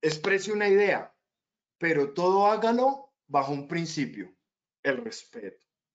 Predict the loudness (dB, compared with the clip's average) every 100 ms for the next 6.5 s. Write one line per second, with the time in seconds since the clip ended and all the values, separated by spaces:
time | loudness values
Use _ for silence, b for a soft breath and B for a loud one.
0 | _ _ _ _ _ -8 0 2 4 0
1 | -2 -6 -8 -2 2 2 0 -4 -4 -8
2 | B B B -8 -8 -4 0 2 0 -2
3 | -6 -8 -6 -4 -6 -6 -10 -12 b b
4 | -2 0 0 0 0 0 -2 -4 -6 -6
5 | -6 -8 -10 -6 -6 -8 _ _ -6 -4
6 | -2 -2 -2 -4